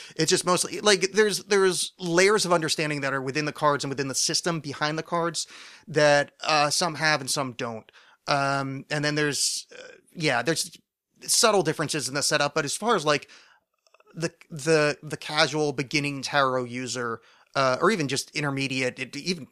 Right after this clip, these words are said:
fucking advanced tarot user, there's a ton of information that's encoded into it that, uh, that's different per deck. But as far as just, like, if you're bored and wanna pick up a tarot deck, it's really just what they look like and which system of trump order you like. And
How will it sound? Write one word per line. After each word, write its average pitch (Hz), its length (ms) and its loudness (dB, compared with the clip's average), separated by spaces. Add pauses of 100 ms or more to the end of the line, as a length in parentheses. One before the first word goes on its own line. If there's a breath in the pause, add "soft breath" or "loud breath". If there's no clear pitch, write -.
fucking 143 260 -8
advanced 147 380 -2
tarot 110 180 -6
user, 107 260 -10 (960 loud breath)
there's 185 260 4
a 175 60 2
ton 233 180 2
of 160 120 2
information 147 440 -2
that's 131 160 -6
encoded 151 440 -4
into 156 260 -4
it 156 180 -4
that, 139 300 0
uh, 127 300 0
that's - 180 -4
different 147 280 -2
per 151 120 -2
deck. 143 240 2
But - 100 -2
as 127 80 -2
far 226 120 4
as - 80 4
just, 147 180 -2
like, 123 200 -2
if 131 120 -8
you're 135 100 -6
bored 131 340 -2
and 120 100 -6
wanna 127 140 -4
pick 143 140 -8
up 123 100 -6
a 110 40 -12
tarot 120 280 0
deck, 110 260 -6 (440 loud breath)
it's - 120 -4
really 139 240 2
just 120 180 -4
what 123 100 -4
they 120 100 -6
look 123 180 -6
like 123 320 0
and 123 360 -2 (420 loud breath)
which 143 300 2
system 135 360 0
of 123 200 -4
trump - 300 -4
order 127 240 -4
you 120 160 -10
like. 123 420 -8
And 139 240 -6